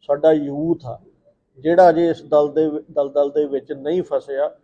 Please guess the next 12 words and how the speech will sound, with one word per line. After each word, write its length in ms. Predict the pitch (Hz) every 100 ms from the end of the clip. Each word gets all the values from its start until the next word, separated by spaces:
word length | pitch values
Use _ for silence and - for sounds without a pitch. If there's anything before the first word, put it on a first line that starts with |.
| _ _ _
ਉਹਨਾਂ 400 | 185 214 214 202
ਨੂੰ 220 | 180 165 151
ਕਿੱਦਾਂ 460 | - 151 156 156
ਐਜੂਕੇਟ 680 | - 147 143 156 - 151 151
ਕਰਕੇ, 600 | 156 147 143 - 151 151
ਕਿੱਦਾਂ 480 | 151 151 143 165 165
ਉਹਨਾਂ 540 | 156 165 165 156 156
ਦੇ 200 | 147 156
ਦਿਮਾਗ 580 | 151 - 139 135 147 147 143
'ਚ 20 | 156
ਉਹਨਾਂ 300 | 151 156 151
ਨੂੰ 300 | 147 151